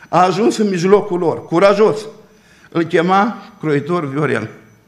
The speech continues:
El a fost primul pionier care evangeliza căldărare din Bosanci.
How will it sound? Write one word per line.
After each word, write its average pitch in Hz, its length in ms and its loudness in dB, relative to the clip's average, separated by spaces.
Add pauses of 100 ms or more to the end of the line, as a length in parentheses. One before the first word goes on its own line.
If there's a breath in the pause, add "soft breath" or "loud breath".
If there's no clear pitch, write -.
(640 soft breath)
El 175 280 0
a 165 60 0
fost - 320 -2 (140)
primul 285 420 4
pionier 214 560 0 (600 soft breath)
care 190 360 2
evangeliza 165 800 -2
căldărare 160 920 -2
din 147 180 -4
Bosanci. 135 600 -8